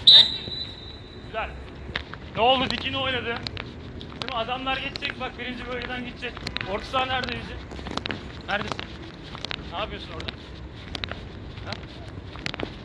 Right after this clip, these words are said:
Adam döndükten sonra kaçtı. Bak attı arkaya gitti. Süratli adam varsa gol yedik.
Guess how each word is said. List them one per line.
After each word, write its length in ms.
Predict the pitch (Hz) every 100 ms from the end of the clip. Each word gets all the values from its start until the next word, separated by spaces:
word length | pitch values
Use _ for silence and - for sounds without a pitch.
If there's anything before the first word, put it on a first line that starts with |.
| - - - 139
Adam 260 | 156 185
döndükten 420 | 190 202 202 - 202
sonra 180 | 220
kaçtı. 300 | 202 190 -
Bak 100 | 247 240
attı 280 | 202 - 247
arkaya 280 | 208 -
gitti. 260 | 196 208 214
Süratli 340 | - 196 190
adam 240 | 196 196 202
varsa 220 | 196 -
gol 120 | 196
yedik. 240 | 202 202